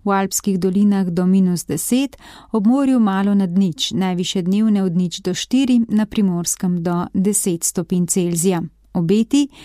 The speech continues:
v torek in sredo se bo nadaljevalo suho vreme z nekaj megle po nižinah.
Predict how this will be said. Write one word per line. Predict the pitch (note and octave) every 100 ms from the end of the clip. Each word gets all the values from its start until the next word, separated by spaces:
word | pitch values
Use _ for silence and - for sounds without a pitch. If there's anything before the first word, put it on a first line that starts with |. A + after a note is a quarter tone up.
| - - -
v | G3+
torek | F#3 F#3 G3
in | G#3+
sredo | - A#3 C4 B3+
se | A#3 A3+
bo | G3 G3+
nadaljevalo | F#3 F3 F3+ F3 F3 F3+
suho | F#3 - C4+ C4+ A#3+
vreme | G#3+ G3 G3+ G3
z |
nekaj | F3+ E3+ F#3+
megle | F#3 F#3+ E3+ E3
po | D#3+ F3+
nižinah. | F#3 E3 E3 D#3+ -